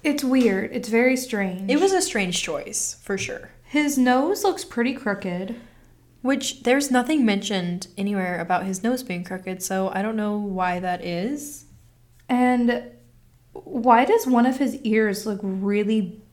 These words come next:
Speaker 1: big? Like, you can only see one of his ears, and the other's covered up by hair, so either his hair is uneven,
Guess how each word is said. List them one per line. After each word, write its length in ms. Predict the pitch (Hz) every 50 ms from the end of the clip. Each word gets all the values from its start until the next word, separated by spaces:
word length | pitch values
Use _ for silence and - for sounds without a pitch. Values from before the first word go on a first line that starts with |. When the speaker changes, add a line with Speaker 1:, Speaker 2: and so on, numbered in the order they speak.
| _ _ _ _ _ _ _ _
Speaker 1:
big? 500 | - 220 - 233 - - - - - - - - - - - - - _ _ -
Like, 160 | 254 247 254
you 100 | 262 262
can 120 | 262 370
only 180 | 349 349 381 392
see 180 | 370 - 349
one 200 | 294 226 220 226
of 100 | 233 233
his 160 | 226 247 240 -
ears, 480 | - 220 208 190 185 180 180 180 180
and 100 | 220 202
the 100 | 202 220
other's 220 | 220 208 240 254 254
covered 280 | - 262 262 254 240
up 120 | 233 220 226
by 120 | 208 196
hair, 400 | 185 190 - 226 214 196 190 190
so 160 | 190 - -
either 220 | 240 233 233 247 220
his 180 | 233 226 233
hair 240 | - 240 254 277 311
is 120 | 339 330 -
uneven, 840 | 247 247 240 254 - 233 226 220 202 190 180 180 - - 220 220